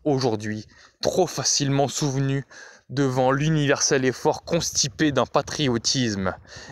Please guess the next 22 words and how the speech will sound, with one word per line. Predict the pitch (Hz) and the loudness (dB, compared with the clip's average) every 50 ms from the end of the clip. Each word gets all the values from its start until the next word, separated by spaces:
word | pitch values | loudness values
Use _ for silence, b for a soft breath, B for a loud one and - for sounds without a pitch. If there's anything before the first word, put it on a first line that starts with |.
| B B | B B
évidemment | 208 202 190 226 196 214 214 220 226 220 196 - - - _ _ B B B B B B B - - - - - - | 2 4 4 4 4 4 4 4 2 2 0 -4 -10 -20 _ _ B B B B B B B -20 -18 -18 -10 -4 0
indéfectible, | 214 226 208 170 160 190 165 - - 170 151 - - 147 117 95 95 95 92 87 82 82 - B B B B B B B B B B B B B | 2 2 2 4 2 2 2 2 0 0 0 2 2 2 2 2 2 0 0 0 0 -2 -2 B B B B B B B B B B B B B
et | - 180 190 180 | 2 2 2 2
d'un | - 156 151 156 160 | 0 2 2 2 2
enthousiasme | 185 214 214 - - 185 165 147 135 139 160 170 - - - - 160 160 151 - - - B B B B B B - | 2 0 0 -2 -2 -2 0 2 4 4 4 4 2 0 0 0 0 0 0 -2 -4 -6 B B B B B B -2
qui | - 156 | 0 0
se | - 151 | 2 2
déclarait | 135 139 139 - 143 135 123 123 127 | 2 0 0 2 2 2 2 4 2
lui-même | 139 143 160 156 143 147 165 165 131 113 | 2 2 2 2 2 2 2 2 2 2
désormais | 107 131 131 123 123 127 110 113 117 117 113 127 139 - - B B B B B B B B B - | 4 4 4 4 4 4 4 4 4 4 4 2 0 -2 -6 B B B B B B B B B 0
incombustible. | 175 170 160 - - 156 135 131 131 123 - - - - 113 104 90 90 85 80 73 - B B B B B B B _ - - B B B B B B B B B B B B B B B B B | 2 2 2 0 0 0 0 2 2 0 2 2 0 0 0 -2 -2 -2 -2 -2 -2 -4 B B B B B B B _ -18 -14 B B B B B B B B B B B B B B B B B
La | 147 170 208 240 | 2 4 4 4
nuit | 269 302 311 311 294 | 4 4 4 4 4
avait | 247 202 175 165 160 165 175 180 185 | 4 4 4 4 4 4 4 4 4
eu | 190 190 185 185 185 180 | 4 4 4 4 4 4
beau | 156 139 160 208 220 220 214 | 4 4 4 4 4 4 2
se | 190 - - - 143 135 | 2 2 2 2 4 4
faire | 127 - - - 165 165 160 160 147 120 113 | 2 0 0 2 2 4 4 4 4 4 4
désirable | 123 139 143 143 131 131 131 127 147 180 196 185 156 131 123 117 | 4 4 2 4 4 2 4 4 4 4 4 4 4 4 4 2
comme | - - 160 151 147 143 - - | 2 2 2 2 2 2 0 0
une | 160 151 151 135 | 2 2 2 2
prostituée, | 110 113 - 143 - - 147 - - - 160 202 233 233 | 2 0 -2 0 0 0 -2 -2 0 2 2 2 2 2